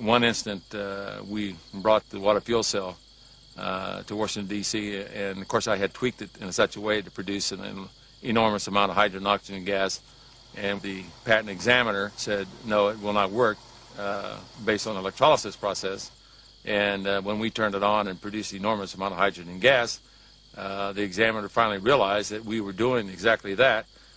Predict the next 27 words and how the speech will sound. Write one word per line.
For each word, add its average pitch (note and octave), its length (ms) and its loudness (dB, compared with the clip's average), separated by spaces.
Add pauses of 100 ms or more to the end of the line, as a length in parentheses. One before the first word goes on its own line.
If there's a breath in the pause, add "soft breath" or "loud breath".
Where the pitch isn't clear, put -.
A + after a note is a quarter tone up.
(200 loud breath)
and, G#2 400 0
uh, G#2 420 0
went A2+ 160 2
out A2+ 100 4
in A2+ 60 -4
the G#2 60 -2
hallway A2+ 340 4
and G#2 100 -2
started G#2+ 340 0
screaming A2 400 -4
and F#2+ 80 -6
hollering A2 300 4
to G2+ 80 -2
everybody G#2+ 380 2
on G2+ 60 -8
the G2 80 -8
floor, C3 300 2
"Put A#2 160 -2
out A2+ 140 4
all A2+ 100 4
your G2+ 100 -6
cigarettes, G#2+ 440 -2
hydrogen's, G2 460 -2
hydrogen's G2+ 440 -2
in G#2 140 -10
the G2 60 -8
building." D3 340 6